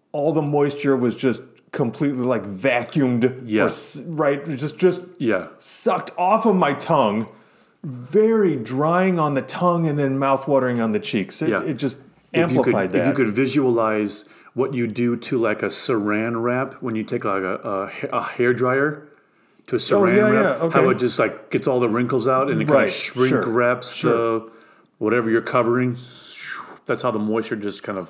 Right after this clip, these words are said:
Speaker 2: like, left my,
Speaker 1: I, I
Speaker 2: my
Speaker 1: like
Speaker 2: palate.
Speaker 1: that, yeah.
Speaker 2: But I got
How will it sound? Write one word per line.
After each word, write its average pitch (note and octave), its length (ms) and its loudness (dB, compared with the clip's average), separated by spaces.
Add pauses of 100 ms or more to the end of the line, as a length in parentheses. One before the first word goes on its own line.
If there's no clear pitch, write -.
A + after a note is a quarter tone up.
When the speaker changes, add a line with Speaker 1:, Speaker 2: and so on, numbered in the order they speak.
(520)
Speaker 2:
like, - 220 -8 (180)
left G#2+ 400 -2
my, F2+ 220 -6
Speaker 1:
I, E2 180 -14 (520)
I - 40 -12
Speaker 2:
my F#2 100 -4
Speaker 1:
like G2 140 -4
Speaker 2:
palate. F#2 320 -2
Speaker 1:
that, - 240 -16
yeah. B2+ 560 -8
Speaker 2:
But A2+ 340 -2 (340)
I A#2+ 420 2 (340)
got G#2+ 420 0